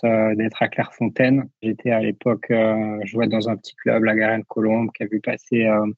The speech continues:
quelques joueurs, euh, sympas comme, euh, Mario Lemina, comme Cédric Ngongo, qui était pro à, à l'A S Monaco. Et cette saison-là, c'est ma saison U treize de mémoire. J'ai la chance de me retrouver en fin d'année, euh,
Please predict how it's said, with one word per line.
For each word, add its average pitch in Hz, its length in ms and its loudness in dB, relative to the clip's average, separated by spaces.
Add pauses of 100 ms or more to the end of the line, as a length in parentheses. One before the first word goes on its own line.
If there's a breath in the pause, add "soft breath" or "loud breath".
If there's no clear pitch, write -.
(160)
quelques 117 340 2
joueurs, 117 500 2
euh, 113 500 -2
sympas 117 520 -2
comme, 117 320 -4
euh, 110 200 -4
Mario 107 280 -2
Lemina, 110 680 0
comme 110 260 -8
Cédric 113 400 -6
Ngongo, 110 580 -2
qui - 140 -14
était - 180 -16
pro 113 220 -2
à, 107 160 0
à 113 180 -8
l'A 113 140 -4
S - 60 -10 (100)
Monaco. 135 540 0 (100)
Et 120 80 -8
cette 127 240 -4
saison-là, 123 580 0
c'est 127 140 -8
ma 113 120 -4
saison 117 440 -4
U 110 140 -2
treize 123 360 0
de 117 140 -6
mémoire. 113 640 0 (160)
J'ai - 120 -6
la 110 140 0
chance 120 320 -4
de 113 60 -2
me 110 100 -2
retrouver 110 460 -2
en 110 100 0
fin 110 220 -6
d'année, 113 440 0
euh, 110 160 0